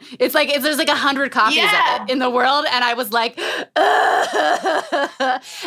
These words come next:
Speaker 1: I truly was like, that was ten years of therapy. Ten years of therapy was reading a magazine of other people's stories.
Speaker 2: Wow, that's
Speaker 1: Yeah.
Speaker 2: so,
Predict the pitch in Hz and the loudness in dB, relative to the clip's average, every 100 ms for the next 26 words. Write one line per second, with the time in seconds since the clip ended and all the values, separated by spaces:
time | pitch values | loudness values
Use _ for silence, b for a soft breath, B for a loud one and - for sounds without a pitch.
0 | - 277 277 262 254 220 - 339 311 269 | 0 0 2 0 0 -4 -2 -2 0 0
1 | 226 220 233 226 220 - 226 190 175 185 | 0 0 2 0 0 -4 -4 -2 -4 -8
2 | - - - - - 285 285 277 269 233 | -10 -12 -16 -14 -2 0 0 0 -2 -2
3 | 214 214 196 190 185 190 202 190 175 175 | -2 -2 -2 -2 -2 -2 0 0 0 0
4 | 170 175 170 160 156 - - - - - | -2 -4 -2 -4 -4 -6 -10 -12 -10 -8
5 | - - - - 285 302 320 330 330 311 | -8 -10 0 4 6 6 4 4 2 0
6 | 294 285 294 - - 190 - 330 - | 0 0 0 -2 -6 0 0 0 -4